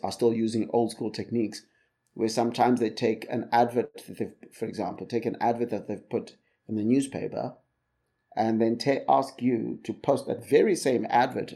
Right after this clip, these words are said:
onto your, onto your social media platform, uh, there's a lack of understanding of how images and content works on social media. And, you know, things like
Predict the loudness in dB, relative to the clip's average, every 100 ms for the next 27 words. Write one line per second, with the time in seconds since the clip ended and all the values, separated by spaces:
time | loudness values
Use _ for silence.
0 | -6 -6 -4 -2 0 0 -4 -10 _ _
1 | _ _ _ 0 0 0 -2 -2 0 -2
2 | 0 0 2 0 2 0 0 -6 -8 -8
3 | -12 _ _ _ _ _ _ -10 -4 0
4 | 2 4 4 4 6 6 4 2 -2 -2
5 | -2 -4 -2 -6 -6 -2 -2 -2 -2 -2
6 | -2 -2 -2 -2 -10 _ _ _ -8 -4
7 | 0 0 -2 -6 0 0 0 -6 -12 -10
8 | -12 -12 -12 -10 -10 -12 -16 -20 -20 _
9 | _ _ _ _ 0 2 2 -2 -6 -12
10 | -10 2 6 6 4 2 4 4 2 -4